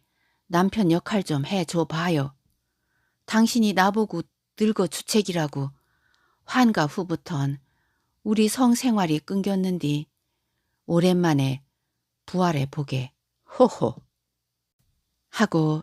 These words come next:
영감이 애교를 떨며 침대로 이끄는데 이게 뭔 시츄에이션인지 암튼 그래서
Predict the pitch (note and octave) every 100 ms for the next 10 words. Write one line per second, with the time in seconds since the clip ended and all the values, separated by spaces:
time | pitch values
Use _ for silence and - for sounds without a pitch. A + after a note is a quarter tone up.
0 | - F3+ E3+ F3 D#3+ D#3 D#3 - - F3+
1 | F#3 F3 E3+ E3 - F3+ E3+ D#3 D3+ D3+
2 | _ _ _ - - A3+ G3 E3+ D3+ D3+
3 | D3+ - E3 - F#3 F3 E3 C#3+ C#3+ _
4 | _ _ _ _ _ _ _ _ _ _
5 | _ - D#3+ D3+ C#3+ C#3+ D3 _ _ _
6 | _ - F3+ E3+ E3+ - D#4 - G3 E3+
7 | F3 - D#3+ D3+ C#3+ C#3+ C#3 C#3 _ _
8 | _ _ _ _ - F3+ F3+ - F3 E3+
9 | - E3 D#3 - D#3 D3+